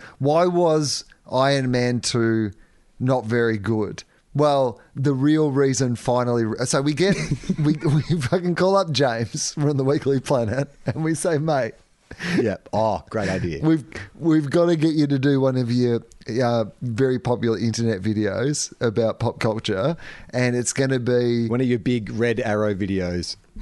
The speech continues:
Speaker 1: Right. So you're gonna do one of your list of the ten best conspiracies in Hollywood, right? So we don't need this to be a whole episode,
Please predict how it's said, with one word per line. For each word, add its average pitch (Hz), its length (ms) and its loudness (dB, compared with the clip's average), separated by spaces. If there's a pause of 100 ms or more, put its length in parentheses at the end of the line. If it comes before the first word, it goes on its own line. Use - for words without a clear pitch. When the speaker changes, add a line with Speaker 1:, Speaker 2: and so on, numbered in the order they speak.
(420)
Speaker 1:
Right. 139 280 0 (100)
So 165 140 2
you're 160 160 2
gonna 180 160 2
do 165 160 2
one 160 140 2
of 139 120 -2
your 143 120 2
list 139 360 -2
of 123 140 -2
the 127 100 0
ten 139 320 -2
best 131 240 -2
conspiracies 113 840 -2
in 104 80 -4
Hollywood, 92 540 -4
right? 107 320 -2 (340)
So 156 180 0
we 160 140 2
don't 180 200 0
need 165 140 2
this 151 180 -2
to 156 60 -2
be 151 140 2
a 139 60 2
whole 131 220 2
episode, 104 640 -2